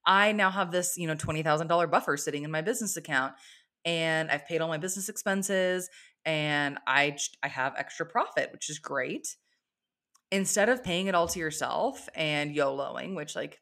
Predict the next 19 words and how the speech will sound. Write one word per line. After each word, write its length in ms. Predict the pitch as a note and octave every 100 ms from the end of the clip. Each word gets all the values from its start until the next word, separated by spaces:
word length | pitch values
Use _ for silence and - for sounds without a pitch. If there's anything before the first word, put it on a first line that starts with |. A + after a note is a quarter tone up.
| -
by 140 | G#3
all 120 | G#3+
means, 300 | G3 C3+ C#3+
treat 200 | - C3+
yourself, 500 | - - D#3+ D#4+ - _ _ - _ -
maybe 280 | F3 F#3 A3+
that 160 | B3+ G3+
means 200 | G3+ F3+
it's 100 | -
time 180 | G3
to 100 | F#3+
increase 380 | F#3 F#3+ F#3 F3+
what 60 | -
you're 100 | E3+
moving 280 | E3+ E3+ F#3
to 120 | F#3
yourself 300 | F#3 D#3+ D#3
every 180 | D3 D3
month 380 | F3 F#4+ -